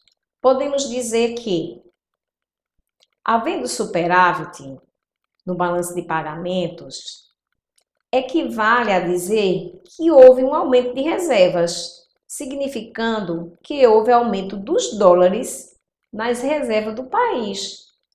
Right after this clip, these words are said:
por meio de investimentos diretos,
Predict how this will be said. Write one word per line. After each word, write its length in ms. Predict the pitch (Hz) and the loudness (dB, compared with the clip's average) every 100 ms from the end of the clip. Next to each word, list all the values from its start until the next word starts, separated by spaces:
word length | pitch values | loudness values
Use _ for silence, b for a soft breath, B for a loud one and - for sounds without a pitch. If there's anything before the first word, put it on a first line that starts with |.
| _ _ _ _ _ - | _ _ _ _ _ 2
por 300 | 269 311 262 | 4 4 0
meio 280 | 214 196 | 0 0
de 60 | 190 | -2
investimentos 680 | 170 165 - 220 190 180 - | -4 -6 -8 -6 -4 -6 -8
diretos, 1120 | 254 277 254 247 240 240 240 240 - - | -6 0 2 2 0 -6 -10 -12 -18 -20